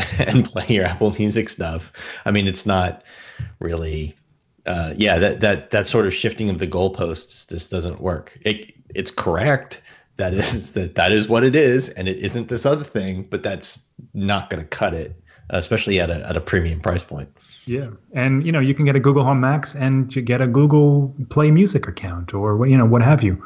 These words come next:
Speaker 1: Right, or
Speaker 2: Yes,
Speaker 1: Spotify
Speaker 2: it,
Speaker 1: or anything else,
Speaker 2: or
Speaker 1: yeah.
Speaker 2: Spotify or whatever you want. Yeah, and there's nothing about Apple Music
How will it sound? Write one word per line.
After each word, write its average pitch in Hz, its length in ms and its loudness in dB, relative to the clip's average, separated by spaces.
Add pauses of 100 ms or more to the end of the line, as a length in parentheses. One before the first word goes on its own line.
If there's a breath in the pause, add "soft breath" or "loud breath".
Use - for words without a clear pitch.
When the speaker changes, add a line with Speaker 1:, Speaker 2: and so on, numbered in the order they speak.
Speaker 1:
Right, 87 260 0
or 139 120 4
Speaker 2:
Yes, - 340 4
Speaker 1:
Spotify 92 160 2
Speaker 2:
it, - 40 0
Speaker 1:
or 90 40 -2
anything 87 320 -4
else, 80 220 -8
Speaker 2:
or 147 180 2
Speaker 1:
yeah. 147 100 0
Speaker 2:
Spotify 147 520 0
or 135 60 -2
whatever 131 280 -2
you 123 140 -4
want. 135 240 -2
Yeah, 135 180 0
and 120 140 2
there's 120 120 2
nothing 143 360 2
about 120 300 2
Apple 120 280 -2
Music 113 520 2